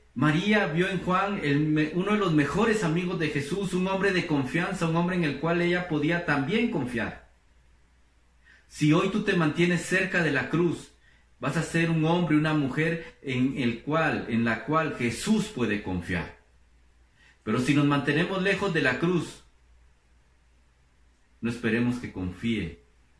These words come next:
Jesús en nosotros. Él quiere confiar en ti. Él quiere darte a ti personas que Él ama para que tú las cuides, para que tú estés allí. O tal vez ya te las dio, te dio hijos, una novia, una esposa, un esposo.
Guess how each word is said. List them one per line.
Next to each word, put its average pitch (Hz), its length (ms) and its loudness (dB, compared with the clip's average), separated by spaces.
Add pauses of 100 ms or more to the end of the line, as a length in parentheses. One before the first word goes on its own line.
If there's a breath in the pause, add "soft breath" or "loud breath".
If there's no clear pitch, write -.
(120)
Jesús 90 380 -12
en 85 100 -6
nosotros. 80 400 -12 (680 loud breath)
Él 196 240 0
quiere 247 360 4
confiar 135 360 2
en 113 160 2
ti. 107 320 0 (800 loud breath)
Él 180 220 2
quiere 214 280 6
darte 214 300 4
a - 100 0
ti 208 140 0
personas 196 540 -2
que 190 160 -2
Él 180 120 2
ama 180 560 0 (200 soft breath)
para 135 240 0
que 151 100 2
tú 202 200 0
las 190 220 0
cuides, 185 560 -2 (200 loud breath)
para 131 220 0
que 151 100 2
tú 214 240 2
estés - 340 0
allí. 113 340 0 (160 loud breath)
O 143 120 -2
tal 170 180 2
vez 214 160 4
ya 220 160 2
te 233 100 2
las 175 220 0
dio, 214 260 2
te 156 140 2
dio 175 240 2
hijos, 185 440 2
una 180 200 2
novia, 180 400 0
una 175 160 2
esposa, 190 460 -4
un 180 100 0
esposo. 175 760 -2